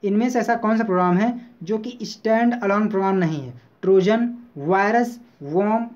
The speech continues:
या फिर स्पाईवेयर? तो बिल्कुल सही है, जो आपके वायरस होते हैं, जो वायरस होते हैं ये एक स्टैंड अलोन प्रोग्राम होते हैं, प्रोग्राम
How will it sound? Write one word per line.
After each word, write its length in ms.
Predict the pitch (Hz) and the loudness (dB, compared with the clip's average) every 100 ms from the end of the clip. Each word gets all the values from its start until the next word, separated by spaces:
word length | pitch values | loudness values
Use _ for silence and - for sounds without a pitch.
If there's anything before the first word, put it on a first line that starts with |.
| - | -8
या 220 | 156 190 | 0 0
फिर 280 | 190 202 214 - | 0 -4 -8 -12
स्पाईवेयर? 1080 | 185 - - 185 185 202 202 - 160 151 - - _ | -14 -12 -4 0 2 0 -4 -4 0 0 -2 -16 _
तो 60 | 175 | -2
बिल्कुल 240 | 175 226 | 0 0
सही 220 | 220 233 240 | 0 0 -2
है, 140 | 247 - _ | -4 -12 _
जो 180 | 190 262 | -6 -2
आपके 360 | 269 233 233 277 | 0 -2 -2 -4
वायरस 400 | 220 196 226 208 | 0 2 2 0
होते 200 | 170 156 | -2 -4
हैं, 220 | 127 120 - _ - | -10 -12 -20 _ -14
जो 300 | 135 190 240 | 0 2 2
वायरस 440 | 226 180 196 247 208 | 2 0 2 0 -2
होते 200 | 175 208 | -2 -2
हैं 240 | 226 240 - - 185 | -2 -4 -10 -18 -6
ये 140 | 220 240 | 0 2
एक 220 | 240 262 - - | 2 0 -8 -10
स्टैंड 560 | 214 - - 226 247 247 | -10 -8 -4 0 2 0
अलोन 360 | 214 202 214 | 0 0 2
प्रोग्राम 320 | 196 196 180 170 | 2 2 2 0
होते 240 | 160 156 | -2 -6
हैं, 140 | 139 | -8
प्रोग्राम 380 | - 180 196 180 | -2 0 2 2